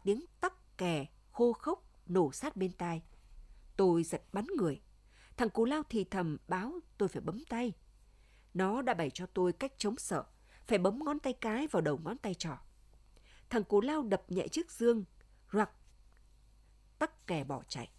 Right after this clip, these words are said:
Ban ngày thỉnh thoảng thằng Cù Lao cũng đi tuần tra chỗ cây sung. Thằng Cù Lao gạ: "Này Cục, tôi là một, Cục là hai, chỉ hai đứa mình biết. Chúng mình trèo lên chỗ cái hốc cây trên cây sung,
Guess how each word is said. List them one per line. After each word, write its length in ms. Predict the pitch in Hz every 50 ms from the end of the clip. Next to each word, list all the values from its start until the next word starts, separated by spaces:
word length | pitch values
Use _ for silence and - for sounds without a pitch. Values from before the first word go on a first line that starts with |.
| - - - - - - - - - - - -
Ban 180 | 320 311 254
ngày 280 | 220 196 185 180 170 170
thỉnh 180 | - 214 185 165
thoảng 300 | - 190 190 170 151 143
thằng 180 | 143 - 175 170
Cù 180 | - 175 156 147
Lao 320 | 180 226 247 247 240 240
cũng 300 | - - 233 196 302 330
đi 120 | 233 233
tuần 200 | - - 160 135
tra 280 | - - - 190 185 190 -
chỗ 120 | - -
cây 160 | - - 208
sung. 280 | 190 - - 196 190 175 - - - - - - - - - - - - - - -
Thằng 140 | - 196 147
Cù 160 | - - 143
Lao 240 | 143 151 170 170 156
gạ: 220 | - 160 127 - - - - - - - - - - - - - - - - - - - - -
"Này 240 | 170 165 160 151 147
Cục, 260 | - - 165 - - - - - _ - - - - - - -
tôi 160 | - 220 214
là 100 | 190 165
một, 300 | 147 151 165 165 160 - - - - - - - - - - -
Cục 160 | 220 185 -
là 140 | 170 151 151
hai, 360 | - 220 233 247 262 240 175 - - - - - - - - -
chỉ 200 | - 226 175 147
hai 180 | 151 202 202
đứa 140 | 180 190 247
mình 220 | 277 185 131 -
biết. 160 | - 247 302 - - - - - - - - - - - - - -
Chúng 200 | - - 285 330
mình 280 | 233 214 180 175 170 165 -
trèo 220 | - 214 175 170
lên 160 | 196 233 226
chỗ 240 | - - 226 - 240
cái 160 | - 277 262
hốc 160 | 262 302 - -
cây 220 | - 226 220 220 208
trên 180 | - 220 196
cây 140 | - 220 208
sung, 260 | - - 220 220 202